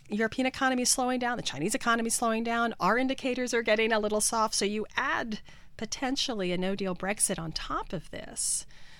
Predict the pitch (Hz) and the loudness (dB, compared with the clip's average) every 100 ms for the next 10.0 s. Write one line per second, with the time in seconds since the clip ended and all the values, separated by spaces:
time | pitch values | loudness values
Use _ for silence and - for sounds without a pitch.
0 | - 202 196 262 - 254 196 - 180 170 | -6 -2 0 2 2 2 0 0 0 0
1 | 165 - - 254 185 208 - 175 175 196 | 0 0 -2 -4 -6 -4 -2 -2 0 0
2 | 214 180 170 170 - 156 151 - 233 233 | 2 0 0 -2 -2 0 0 2 2 4
3 | 226 202 190 185 185 - 175 180 190 196 | 2 2 2 0 0 -2 -2 0 0 0
4 | 190 190 - - - - - - 196 190 | -2 -4 -10 -16 -16 -18 -14 -2 0 2
5 | 170 185 170 - 180 185 208 190 185 202 | 2 0 -2 0 -2 0 2 4 6 4
6 | 190 180 190 190 214 226 214 196 202 - | 4 2 2 6 6 4 2 0 0 4
7 | 190 196 214 214 202 196 226 349 - 240 | 6 6 6 4 2 0 2 0 0 -2
8 | - - 247 240 - - - - 262 294 | -2 -2 -2 -2 -4 -8 -16 -6 -4 -4
9 | - 170 - - - 233 294 175 160 | -6 -4 0 0 0 -2 0 0 0